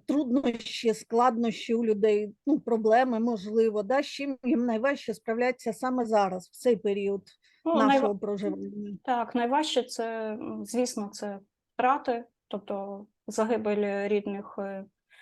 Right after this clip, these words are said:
Speaker 2: людей. Тут, е, навіть, е, необхідно не, не скільки пропрацювання, скільки перша допомога, щоб, е, надати оцю розуміючу підтримку і надати інструменти, як, е, далі, е, людині справлятися з цим стресом. Стрес, е, звичайно, ну,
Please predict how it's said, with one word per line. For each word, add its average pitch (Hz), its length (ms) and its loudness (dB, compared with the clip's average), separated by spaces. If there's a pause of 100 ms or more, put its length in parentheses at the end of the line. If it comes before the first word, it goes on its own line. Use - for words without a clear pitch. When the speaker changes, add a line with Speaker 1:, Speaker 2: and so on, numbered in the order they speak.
(220)
Speaker 2:
людей. 254 460 2
Тут, 302 280 -2
е, 262 260 8
навіть, 247 440 2
е, 220 180 -2 (160)
необхідно 226 760 -2
не, 220 320 -4
не 226 360 -4
скільки 247 340 0
пропрацювання, 247 560 -2
скільки 226 280 0
перша 214 320 -4
допомога, 196 640 -4
щоб, - 220 -10 (120)
е, 202 180 -4
надати 214 420 -2
оцю 202 440 -4
розуміючу 214 540 -6
підтримку 247 420 -4
і 214 160 -2
надати 220 380 -6
інструменти, 247 500 -4
як, 233 300 -6
е, 226 240 -4
далі, 196 320 -2 (540)
е, 202 320 -4
людині 220 360 2
справлятися 214 640 -6
з - 120 -14
цим 196 160 -10
стресом. 190 720 -12
Стрес, 320 600 -2
е, 277 280 2
звичайно, 247 800 0
ну, 233 300 -4